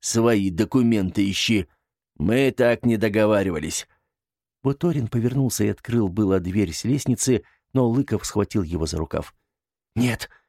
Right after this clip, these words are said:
вы не можете этого сделать!" взмолился молодой человек. В ответ на его жест Буторин резко повернулся, и дуло пистолета упёрлось инженеру под нижнюю челюсть.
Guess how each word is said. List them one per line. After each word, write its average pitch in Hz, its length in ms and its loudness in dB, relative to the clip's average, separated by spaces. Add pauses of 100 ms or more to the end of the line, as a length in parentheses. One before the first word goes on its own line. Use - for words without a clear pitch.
(100)
вы 143 140 2
не 139 100 2
можете 160 420 0
этого 139 300 0
сделать!" 127 480 -2 (320)
взмолился 98 640 0
молодой 90 380 -2
человек. 95 500 -6 (420)
В 135 100 0
ответ 135 340 0
на 123 100 4
его 117 280 2
жест 127 440 -2
Буторин 110 520 0
резко 113 380 -2
повернулся, 147 560 2
и 156 180 -2
дуло 135 320 2
пистолета 147 680 0
упёрлось 117 640 0
инженеру 95 500 0
под 90 200 0
нижнюю 82 420 0
челюсть. - 500 -10